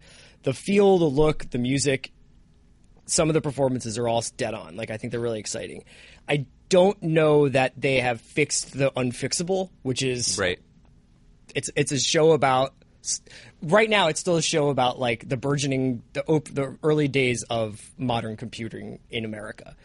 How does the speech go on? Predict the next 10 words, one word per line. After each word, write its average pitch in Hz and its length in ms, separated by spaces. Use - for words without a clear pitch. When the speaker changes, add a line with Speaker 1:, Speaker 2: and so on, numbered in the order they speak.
Speaker 2:
And 202 200
Speaker 1:
And - 60
Speaker 2:
modern 190 160
communication, 160 600
because 90 200
they 104 80
basically 107 380
invent 95 260
chat 90 300
rooms, 73 420